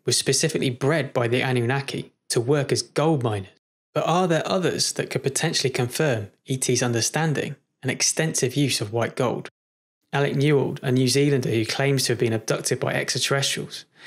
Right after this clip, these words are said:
February nineteen eighty-nine, on what was supposed to be a three-hour drive from Rotorua to Auckland. During the drive, Newald disappeared for a period of ten days.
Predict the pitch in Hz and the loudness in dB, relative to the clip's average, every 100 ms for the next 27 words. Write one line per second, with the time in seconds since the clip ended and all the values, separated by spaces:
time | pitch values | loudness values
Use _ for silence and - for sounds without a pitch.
0 | - _ - 151 135 107 - 131 131 123 | -20 _ -4 -2 -2 -2 -2 0 0 2
1 | 127 123 120 123 131 - 170 135 - - | 2 2 2 0 0 -2 -4 -4 -2 -2
2 | 127 - 151 143 135 123 110 135 139 127 | -2 0 0 0 0 0 0 2 2 2
3 | 123 135 139 117 107 - 117 113 - 143 | 0 2 2 2 -2 -2 -2 0 0 2
4 | 143 - 131 _ _ - - 139 - - | 2 2 -6 _ _ -4 2 2 2 0
5 | 120 98 - _ - - - - - 160 | -2 -2 -12 _ -20 -16 -14 -16 -2 2
6 | 170 147 147 151 147 123 135 143 123 131 | 4 4 2 2 2 2 4 6 4 2
7 | - - 139 139 135 113 - 143 127 110 | 0 0 2 2 0 -4 2 2 2 0
8 | - 135 123 135 131 127 - | -2 0 2 2 0 0 -4